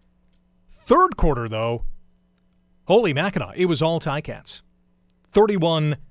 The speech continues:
to ten after three quarters of play, and the final thirty-one seventeen in favor of Hamilton.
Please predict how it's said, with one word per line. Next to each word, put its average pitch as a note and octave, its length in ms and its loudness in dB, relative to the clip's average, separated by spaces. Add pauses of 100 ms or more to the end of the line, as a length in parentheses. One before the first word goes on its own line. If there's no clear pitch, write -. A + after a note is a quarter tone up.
(260)
to C#3+ 120 -10
ten D3+ 520 -2 (240)
after D3+ 240 -4
three G3+ 240 0
quarters D#3 380 -2
of C#3 60 -12
play, A#2 220 -4
and A#2 120 -6
the A2+ 40 -10
final D#3 400 0 (200)
thirty-one C#3+ 420 0
seventeen B2+ 640 -2 (300)
in D3+ 160 0
favor A#2+ 380 -4
of G2 60 -12
Hamilton. A#2+ 420 -8